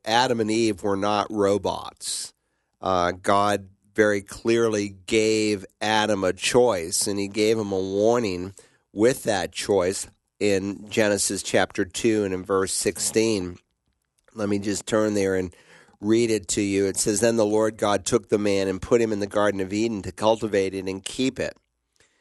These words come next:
The Lord God commanded the man, saying, 'From any tree of the garden you may eat freely, but from the tree of the knowledge of good and evil you shall not eat,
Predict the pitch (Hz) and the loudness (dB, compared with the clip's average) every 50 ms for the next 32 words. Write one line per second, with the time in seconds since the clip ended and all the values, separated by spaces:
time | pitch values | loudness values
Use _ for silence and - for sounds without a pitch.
0 | _ _ _ _ _ 98 104 104 107 113 113 117 117 117 117 113 104 - - _ | _ _ _ _ _ 2 2 4 4 4 4 4 2 2 0 -2 -4 -10 -20 _
1 | _ _ - - 107 107 110 113 107 - - - - 107 101 98 104 113 120 120 | _ _ -2 2 2 4 4 4 2 0 -4 -4 -4 -4 -2 0 0 2 2 2
2 | 120 123 110 107 104 104 107 104 104 104 104 104 101 - - 107 101 101 101 101 | 2 0 0 0 -2 0 0 0 0 0 -2 -2 -2 0 2 2 2 2 2 0
3 | 101 98 - - - 113 104 104 110 113 117 120 117 - - - 131 120 110 110 | -2 -4 -6 -2 0 0 2 2 2 0 0 0 -2 -2 -2 0 0 2 2 0
4 | 104 104 107 101 95 104 101 107 110 107 104 101 101 101 101 101 101 98 98 98 | -2 -2 -6 -4 0 0 2 2 2 0 -2 -4 -4 -4 -2 0 0 -2 -2 -2
5 | 98 101 98 98 - - - - 120 113 117 123 120 107 98 90 - - - _ | -4 -4 -6 -6 -8 -14 -14 -6 -2 0 0 0 0 -2 -4 -6 -8 -12 -18 _
6 | _ _ _ _ _ _ _ _ _ - - 110 107 - - 113 107 101 101 - | _ _ _ _ _ _ _ _ _ 0 2 2 2 2 -2 -4 0 0 -2 -2
7 | - - 131 123 117 117 104 110 110 104 101 104 107 104 104 101 101 107 107 95 | 0 0 2 2 2 2 0 0 0 0 2 4 4 4 2 0 0 -4 -6 -4
8 | 98 107 104 104 101 104 107 104 98 101 104 104 98 98 98 98 - - - 123 | 0 0 0 2 2 0 -2 -2 -2 -4 -8 -6 -2 -2 -2 -2 -2 0 2 4
9 | 127 131 127 110 101 95 95 95 92 92 - - | 4 4 4 2 2 2 0 -2 -2 -4 -6 -8